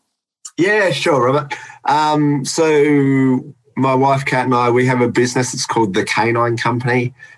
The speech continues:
Um, we are based in Melbourne, uh, probably the northern suburbs. So Eltham, uh, Doncaster and South Morang, we have group locations,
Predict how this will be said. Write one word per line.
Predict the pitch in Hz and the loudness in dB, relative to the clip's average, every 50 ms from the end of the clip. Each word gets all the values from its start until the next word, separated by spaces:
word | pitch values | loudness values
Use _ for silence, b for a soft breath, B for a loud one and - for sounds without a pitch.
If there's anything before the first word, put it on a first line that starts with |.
| B B | B B
Um, | B 104 104 104 107 104 104 104 101 101 101 98 95 - | B -2 0 0 2 2 2 0 0 0 0 -2 -2 0
we | 110 110 113 | 0 2 2
are | 110 107 104 104 104 | 2 2 0 0 0
based | 98 - - 113 117 117 - - | -2 -2 -2 -2 -2 -2 -2 -2
in | 117 107 107 107 | -2 0 0 2
Melbourne, | 127 151 160 151 170 160 151 147 143 139 143 139 - _ | 2 2 2 2 2 2 2 2 0 0 -2 -4 -6 _
uh, | - 104 107 107 104 107 104 104 | -4 -2 0 0 0 0 -2 -2
probably | - - 107 101 110 107 | -4 -4 -4 -2 -2 0
the | 98 101 | 0 0
northern | 101 107 110 107 104 107 101 | 0 2 2 0 0 -2 -4
suburbs. | - - 113 113 123 123 123 113 - | -2 -2 0 0 2 2 0 0 -2
So | - - 117 117 113 113 107 104 - B B B B B B B B - | -4 -2 0 2 2 2 2 0 -2 B B B B B B B B 0
Eltham, | - 123 120 - - 123 117 113 110 107 98 95 - _ _ - | 0 0 0 0 0 -2 0 0 0 -2 -2 -6 -12 _ _ -4
uh, | 107 101 98 98 | -2 -2 -2 -2
Doncaster | 95 - 107 104 104 - - 104 101 101 - - 104 | -2 0 0 0 0 0 -2 -2 -2 -2 -2 -4 -4
and | - 101 98 101 101 101 95 | -2 -2 0 0 0 -2 -2
South | - - - 120 113 104 - - | -4 -4 -2 -2 -2 -2 -2 -4
Morang, | 104 101 101 107 117 117 113 | -2 -2 0 0 0 0 2
we | 107 104 | 2 2
have | 104 98 95 - - | 2 0 -2 -4 -2
group | 110 113 113 113 - | 0 0 0 0 0
locations, | 120 113 107 - - 117 120 117 - - 123 123 120 120 117 120 - - | -2 -2 -2 -2 -2 -2 0 0 0 -2 -2 0 0 -2 -4 -6 -8 -10